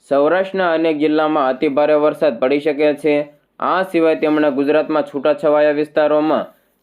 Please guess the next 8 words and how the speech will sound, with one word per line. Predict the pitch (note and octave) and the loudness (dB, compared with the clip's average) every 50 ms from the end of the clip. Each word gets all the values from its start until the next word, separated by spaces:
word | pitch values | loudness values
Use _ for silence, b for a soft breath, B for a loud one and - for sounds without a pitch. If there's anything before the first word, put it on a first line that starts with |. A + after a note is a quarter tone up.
| _ _ | _ _
ત્રેવીસમી | - C3+ C#3 D3+ D#3 F3+ F#3+ F#3+ G3+ F#3+ F3+ | -2 0 0 0 0 -2 -2 -2 -2 -2 0
જૂન | D3+ D3+ E3 D#3+ | 0 0 0 0
સુધીમાં | D#3+ D#3+ D#3+ D3+ D3 D#3 D#3 D#3 D#3 D3+ | 0 -2 -4 -2 0 -2 0 0 0 0
વરસાદની | D3 D3 D3+ D3+ D#3+ D3+ D3 D3+ D#3 | 0 -2 0 0 0 0 0 0 -2
શક્યતા | D3 - D#3 C#3 C3 D#3 D3+ C3+ D3+ C#3 | 0 -2 -2 -2 -2 -4 -2 0 0 0
વ્યક્ત | A#2 A2+ B2+ B2 - D#3+ | 2 0 -2 -2 -2 -4
કરી | C#3 C3+ D#3 D3+ D3 D3+ D3 | -2 0 0 0 0 0 -4
છે. | C#3 - D#3+ D3+ | -2 -2 -2 0